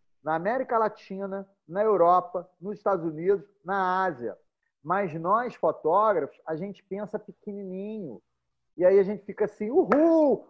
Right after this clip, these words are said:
uma diária! Caraca, ganhei dez mil reais num dia!" Quem cobra diária é pedreiro, sempre foi. E aí nada contra o pedreiro,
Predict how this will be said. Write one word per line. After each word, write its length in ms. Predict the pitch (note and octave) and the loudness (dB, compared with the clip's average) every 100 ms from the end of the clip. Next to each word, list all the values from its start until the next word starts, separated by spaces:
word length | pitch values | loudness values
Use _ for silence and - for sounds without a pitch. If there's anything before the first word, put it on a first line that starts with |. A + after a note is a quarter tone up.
| - | -4
uma 240 | C4 D4+ | 2 2
diária! 760 | G3+ C#4 C#4+ D4 C#4 C4+ B3 G3 - _ | 4 6 8 8 6 6 4 0 -8 _
Caraca, 600 | - B3 A#3 C#4+ C4+ B3 | -2 0 0 0 0 2
ganhei 640 | G3+ A#3+ A#3 C4+ C4+ B3+ | 4 4 6 4 4 -2
dez 500 | E3 B2+ - D4 C4+ | -8 -4 -2 -2 -6
mil 160 | G#3+ C#4 | -2 0
reais 400 | G#3+ A3+ C4 A#3+ | 0 -2 -4 -4
num 220 | B3 A#3 | -4 -6
dia!" 600 | D3 G#3 C4 C4 A#3 D#3+ - _ _ _ | -8 -8 -6 0 4 4 2 _ _ _
Quem 220 | - E4+ | -8 -8
cobra 540 | - A#3 C4+ D4 G#3+ F#3+ | 2 4 6 4 4 2
diária 580 | D3+ D#3+ D#3+ A3+ G3+ - | 4 4 6 6 4 2
é 120 | E3+ | 2
pedreiro, 840 | G3+ A3 G#3+ C#3+ E3 G#3+ G3 A#2 - _ | 0 0 0 2 4 4 2 -4 -12 _
sempre 360 | A3 B3 A3 | -6 -6 -6
foi. 520 | - - E3+ G3 C3+ - _ _ _ | -8 -2 0 0 -4 -10 _ _ _
E 100 | E3+ | 4
aí 180 | G#3 A#3+ | 4 4
nada 360 | A3 B3 C4+ B3+ | 0 0 2 2
contra 360 | - A#3 A3 | 2 -2 -2
o 40 | G#3+ | -10
pedreiro, 800 | - F#3 B2 C3+ E3 D#3 A2+ | -4 -4 -2 -2 2 0 -2